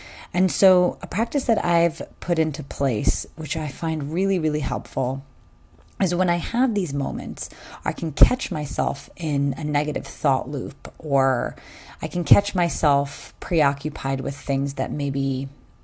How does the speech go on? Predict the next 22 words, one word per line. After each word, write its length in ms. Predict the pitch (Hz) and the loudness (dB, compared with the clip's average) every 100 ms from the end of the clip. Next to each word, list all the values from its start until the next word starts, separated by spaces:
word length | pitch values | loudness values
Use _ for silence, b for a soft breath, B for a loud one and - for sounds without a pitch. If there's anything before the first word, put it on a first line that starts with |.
| - - | -18 -4
in 160 | 170 | -4
retrospect 640 | 147 139 - 139 - 135 139 | -2 -4 -4 -6 -4 -4 0
are 80 | 135 | 0
not 280 | 131 127 135 | 0 -2 0
that 120 | 131 | -2
important. 640 | 131 139 - 95 160 160 B B B B B B - | -2 -4 -4 -4 -6 -8 B B B B B B -8
I, 380 | - 180 175 175 - - - - - | 2 2 2 0 -6 -20 -20 -16 -6
I 60 | |
stop 380 | - - 233 277 | -4 4 6 6
myself 720 | 269 262 - 131 123 131 - - | 4 4 2 -2 -2 -6 -12 -8
and 580 | 170 160 151 147 147 - - - | -4 -2 0 -2 -4 -8 -14 -10
I 200 | 165 156 - | -6 -6 0
ask 560 | 180 156 - - - - | 2 2 2 -2 -4 -8
one 220 | 165 180 | -2 0
simple 300 | 190 185 160 | 0 -2 -4
question, 500 | 151 - - - 87 - - - - - - - - | -4 -4 -2 -4 -6 -14 -20 -20 -20 -20 -20 -20 -10
and 200 | 160 170 | -4 0
that 180 | 170 165 | 2 2
is, 480 | 139 147 226 - - b b b b b - - - | 2 0 -4 -8 -10 b b b b b -20 -18 -6
"What 520 | 156 190 247 - - - - - | 0 2 0 -2 -4 -4 -10 -4
went 500 | 156 156 156 - - | 0 2 0 -4 -6
well 540 | 151 139 131 131 127 | -2 0 2 0 -4